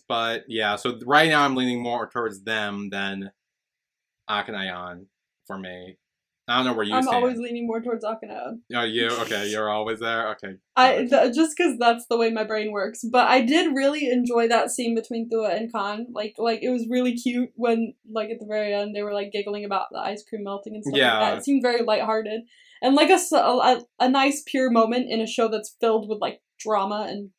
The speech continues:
Speaker 2: very tense interactions.
Speaker 1: Yeah.
Speaker 2: It seemed like something that was nice and simple. So I, I really did enjoy that, and I was like, "Ooh," that made me like them a bit more as well. So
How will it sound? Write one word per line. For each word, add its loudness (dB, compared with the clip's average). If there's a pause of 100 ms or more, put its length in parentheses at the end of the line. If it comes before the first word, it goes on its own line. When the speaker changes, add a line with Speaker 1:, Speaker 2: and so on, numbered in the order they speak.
(160)
Speaker 2:
very -4
tense -8
interactions. -6
Speaker 1:
Yeah. -12
Speaker 2:
It -8
seemed 4
like 0
something -6
that -6
was -6
nice -4
and -8
simple. -4 (140)
So 2
I, 2
I -2
really -2
did -6
enjoy -8
that, -2
and -16
I -14
was -14
like, -14
"Ooh," -2 (220)
that 0
made 0
me 2
like -6
them -6
a -8
bit -10
more -10
as -16
well. -12
So -8